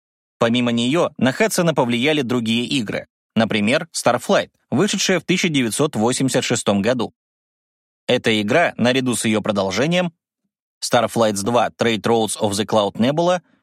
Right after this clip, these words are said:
была космическим исследованием, включающим в себя элементы ролевой игры и адвенчуры.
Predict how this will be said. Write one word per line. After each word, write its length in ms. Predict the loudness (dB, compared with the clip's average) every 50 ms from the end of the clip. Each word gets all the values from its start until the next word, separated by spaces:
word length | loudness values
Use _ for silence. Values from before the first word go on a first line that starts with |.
| _ _ _ _ _ _ _ -2
была 260 | 0 2 2 2 2
космическим 720 | 2 0 0 2 2 2 2 0 -2 -2 0 0 2 2
исследованием, 580 | 2 0 0 0 0 0 -2 -2 -2 -4 -4 -6
включающим 640 | -4 -2 -2 0 2 2 2 2 2 0 0 -2
в 60 | -2 -2
себя 320 | 0 0 2 2 0 0
элементы 540 | 0 0 0 2 2 2 0 0 0 0 0
ролевой 380 | 0 0 0 0 0 -2 -2 -2
игры 260 | -4 -2 -2 -2 -2
и 180 | -2 _ 0 2
адвенчуры. 640 | 2 2 0 0 -2 -2 0 -2 -2 -2 -2